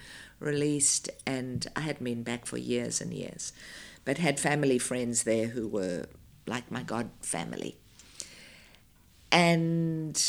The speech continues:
thinking about earning a living, 'cause I still needed to earn a living, and thinking about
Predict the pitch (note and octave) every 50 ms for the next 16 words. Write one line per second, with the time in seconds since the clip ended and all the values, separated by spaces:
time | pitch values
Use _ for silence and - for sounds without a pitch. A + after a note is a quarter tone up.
0 | - - - C3 - - - - - - B3 A#3 A3+ - A#3+ G3+ G3 F#3+ F3 F3
1 | F3 E3+ E3+ E3 E3 E3 - - - - - - - - - - - - - -
2 | - - - - - - - - - C#3+ C3+ C3+ D#3+ F#3 G#3+ G#3+ F3+ D#3 E3 F3
3 | F#3 A#3 - - C#3+ C#3 - C3 B2+ B2 - - - C3 C3+ C3+ C3 B2+ B2+ B2
4 | - - - - - - - - - - C3 B2+ B2+ B2+ B2+ C3 B2+ A#2+ C#3 E3
5 | G3 A#3 A#3+ A3 D#3+ C3+ C3 - - D#3 D3 D3 - D#3+ D3 C#3 C3 B2 C3 C3
6 | B2+ C3 B2+ B2 - -